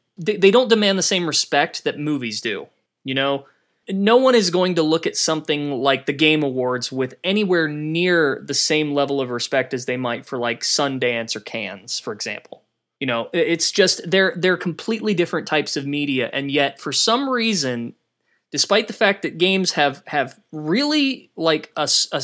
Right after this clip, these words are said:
the strongest foothold possible in the culture, they still seem to wanna get that shining star of respect that films have. Like, we, we, if we could just get there, then we'll,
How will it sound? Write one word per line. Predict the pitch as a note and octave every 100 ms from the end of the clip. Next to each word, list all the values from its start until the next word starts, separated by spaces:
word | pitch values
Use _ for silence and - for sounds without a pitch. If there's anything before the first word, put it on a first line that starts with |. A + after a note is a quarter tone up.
| -
the | D#3+ D#3
strongest | - - G3 C#4 D4+ -
foothold | - B3 A3+ G3+
possible | - F3+ F#3 E3 D#3+
in | D3
the | C3
culture, | E3 D#3+ - G#2 G2 _ _ _ _ _ _ _
they | D#3 F3
still | F3 - A#3+ C#4+
seem | - - A#3+ G#3+
to |
wanna | E3+ F3 F#3 D3+
get | C#3+ C#3+ G#3+ - -
that | F#3 F#3 - _ _ _ -
shining | - - G3 A3 G3
star | - - F#3 F3+
of | D3
respect | C#3+ - E3+ D#3+ -
that | -
films | - D#3 D#3 D3+
have. | B2 A2 B2+
Like, | A#2 -
we, | E3
we, | G3 F#3+
if | G3 B3
we |
could | A#3 G3+
just | C4+ -
get | C#4+ -
there, | A#3 A#3+ G3+
then | F3+ F3
we'll, | F#3+ F3+